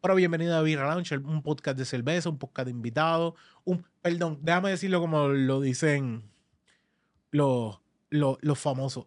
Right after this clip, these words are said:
es un podcast. No dicen podcast, dicen un podcast. Y un poscatero, que es, eso me la hincha tanto. Así que yo soy un poscatero, su poscatero Oni Ortiz. Eh, y me acompaña mi querida esposa. Hola, señora.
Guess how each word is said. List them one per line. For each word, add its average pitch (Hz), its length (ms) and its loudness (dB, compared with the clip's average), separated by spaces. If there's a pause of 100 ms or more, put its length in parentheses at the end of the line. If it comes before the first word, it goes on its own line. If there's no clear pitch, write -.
es 175 260 -4
un 202 180 2
podcast. - 520 -2 (1080)
No 165 60 2
dicen 202 260 4
podcast, 165 600 -2
dicen 147 360 0
un 170 160 0
podcast. 151 480 -8 (720)
Y 202 120 6
un 196 100 6
poscatero, 156 840 0
que 123 260 -2
es, 156 300 -2
eso 160 260 -2
me 156 160 0
la 135 220 0
hincha 151 440 0
tanto. 156 440 -2 (240)
Así 156 160 -4
que 190 80 6
yo 165 60 4
soy 185 100 2
un 180 100 2
poscatero, 185 500 0
su 170 140 -4
poscatero 151 540 -2
Oni 156 180 0
Ortiz. 156 420 -2 (440)
Eh, 131 720 2
y 175 100 4
me 156 140 2
acompaña 127 580 -6
mi 123 100 -6
querida 107 300 -8
esposa. 131 400 -8
Hola, 110 300 -6
señora. 117 680 -8